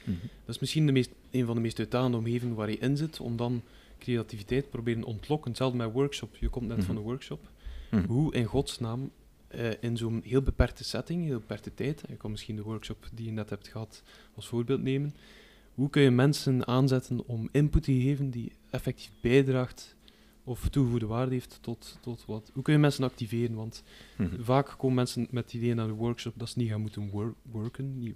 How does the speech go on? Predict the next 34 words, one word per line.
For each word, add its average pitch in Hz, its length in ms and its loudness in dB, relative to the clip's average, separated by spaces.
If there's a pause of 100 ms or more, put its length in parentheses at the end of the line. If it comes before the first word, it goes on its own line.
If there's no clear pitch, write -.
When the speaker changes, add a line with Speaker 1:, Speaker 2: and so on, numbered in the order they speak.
Speaker 2:
gaan 110 120 -8
moeten 101 200 -8
werken, 113 340 -6 (300)
dat 110 120 -8
ze - 80 -10
vooral 110 220 0
ontvangen. 123 640 -2 (320)
Hetzelfde 107 320 -2
met 98 180 0
hoorcolleges 131 680 -2
misschien, - 340 -10 (100)
Speaker 1:
Mhm. 98 180 0
Speaker 2:
maar 101 160 -4
dat 110 100 -6
is - 100 -12
meer 117 220 -6 (200)
passief - 340 -6
gefocust. - 640 -8 (560)
Eh, 110 340 0
maar, 107 220 0 (140)
maar 107 300 -4
ook, 113 240 -6
ook 117 180 -4
in 107 120 -4
groepswerken 135 560 0
is 131 80 2
dat 131 120 2
een 127 120 0
probleem, 127 520 -2
de 113 80 -4
meer 107 340 0
laid-back 113 600 -2
personen. 143 500 -2
Hoe 151 200 4